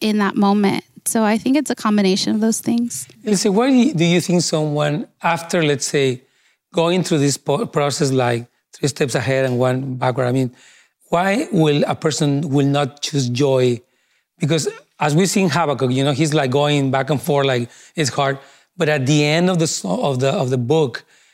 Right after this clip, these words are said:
Speaker 2: he ends up saying, like, "You know what? I'm gonna rejoice in, in spite of this. I mean, I don't have anything. I, I lost everything. You know, the things are going super."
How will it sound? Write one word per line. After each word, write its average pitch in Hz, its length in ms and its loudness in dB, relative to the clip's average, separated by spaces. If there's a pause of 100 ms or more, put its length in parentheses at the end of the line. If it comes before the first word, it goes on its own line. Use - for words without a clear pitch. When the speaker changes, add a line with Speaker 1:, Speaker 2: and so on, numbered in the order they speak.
Speaker 2:
he 151 240 -2
ends 151 160 -2
up 147 60 -2
saying, 147 220 0
like, 131 180 0
"You 139 160 0
know 180 80 2 (100)
what? 165 180 0
I'm 160 120 0
gonna 170 180 0
rejoice 151 500 -4
in, 139 180 -8
in 139 120 -8
spite 151 380 -2
of 139 140 0
this. 135 280 0 (640)
I 156 60 -6
mean, 143 200 0
I 143 140 0
don't 151 100 2
have 147 160 0
anything. 160 480 2
I, 151 200 0
I 139 40 2
lost 135 320 0
everything. 165 600 0
You 151 100 2
know, 143 200 0
the 131 160 -2 (240)
things 156 200 0
are 156 80 0
going 135 260 0
super." 131 320 -2